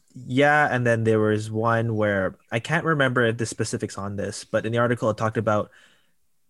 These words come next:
these things they give to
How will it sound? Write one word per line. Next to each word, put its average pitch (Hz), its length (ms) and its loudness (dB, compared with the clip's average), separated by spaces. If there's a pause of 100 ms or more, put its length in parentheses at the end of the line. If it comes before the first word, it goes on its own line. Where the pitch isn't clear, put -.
(160)
these 127 480 2 (320)
things 165 280 2
they 139 120 4
give 131 460 0
to 131 760 0